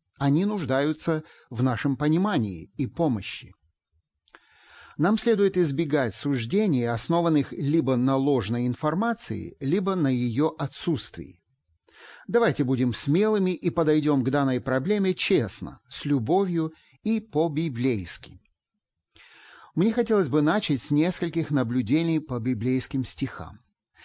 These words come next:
Затем мы рассмотрим некоторые факты о гомосексуализме, а завершим беседу принципами,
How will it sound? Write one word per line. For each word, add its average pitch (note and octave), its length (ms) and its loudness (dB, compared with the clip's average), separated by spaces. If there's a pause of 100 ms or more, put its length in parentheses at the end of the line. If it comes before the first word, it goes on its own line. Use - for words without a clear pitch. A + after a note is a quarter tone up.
(160)
Затем F#3+ 360 0
мы E3+ 120 2
рассмотрим E3 560 0
некоторые C3 480 0
факты D3 440 -2
о C3 120 0
гомосексуализме, A#2 1120 -4 (100)
а C#3 300 0
завершим F#3 540 0
беседу E3 560 0 (400)
принципами, D#3 800 0